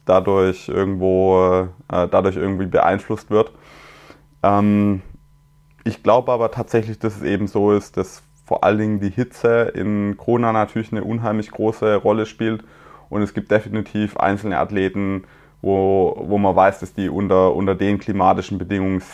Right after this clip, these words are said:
sehr, sehr gut, ähm, performen. Und eher, äh, Athleten, die eben grad einfach vielleicht ein bisschen schwerer sind, muskulöser sind, ähm, die haben unter den Bedingungen eben eher zu, zu kämpfen, ja.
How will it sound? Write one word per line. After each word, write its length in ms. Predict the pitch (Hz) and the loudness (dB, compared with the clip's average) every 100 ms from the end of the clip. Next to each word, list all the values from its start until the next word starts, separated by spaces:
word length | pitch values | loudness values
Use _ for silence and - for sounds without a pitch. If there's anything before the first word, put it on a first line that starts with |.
| - | -2
sehr, 180 | 95 95 | 2 2
sehr 540 | - 90 90 90 87 92 | 0 0 2 2 -2 -10
gut, 400 | - 123 135 - - | -6 -2 -2 -6 -8
ähm, 360 | - 117 120 117 | -2 -2 -2 -6
performen. 680 | 120 110 110 113 135 143 135 - - - - - | -6 0 4 4 4 -2 -8 -20 -20 -20 -20 -8
Und 480 | - 101 98 95 - | -2 0 0 -4 2
eher, 520 | 104 104 104 101 92 - - - | 6 6 6 4 0 -14 -20 -16
äh, 180 | - - | -10 -2
Athleten, 760 | 71 85 - 92 101 104 98 101 | 2 2 2 0 0 0 0 -2
die 120 | 95 | 0
eben 200 | 95 95 | 0 0
grad 440 | - 98 101 - - _ - - | 4 4 4 -2 -20 _ -20 -8
einfach 480 | 90 92 92 - - - _ _ _ _ _ | -6 -2 -2 -4 -20 -20 _ _ _ _ _
vielleicht 300 | 98 98 95 | 2 2 2
ein 60 | 104 | -4
bisschen 240 | - 98 | -4 -6
schwerer 380 | 98 98 104 104 | 2 4 4 2
sind, 260 | - 104 | -2 -4
muskulöser 680 | 90 101 - 98 98 104 104 | -4 -6 -2 2 2 4 0
sind, 400 | - 101 101 95 | 2 0 0 -4
ähm, 540 | - 95 98 95 95 92 _ - | -4 -2 -2 -4 -4 -6 _ -10
die 120 | 98 | -6
haben 420 | 104 101 104 98 - | -2 -2 0 -4 -8
unter 220 | - 98 92 | -6 -2 0
den 220 | 95 98 | 0 -2
Bedingungen 400 | 95 101 95 92 | -4 -4 -2 -2
eben 240 | 90 90 | -2 -2
eher 340 | - 95 92 - | -2 2 2 0
zu, 220 | - 90 | -4 -6
zu 240 | - - | -6 -16
kämpfen, 420 | - 87 90 - | -2 0 0 -4
ja. 220 | 90 92 | -6 -4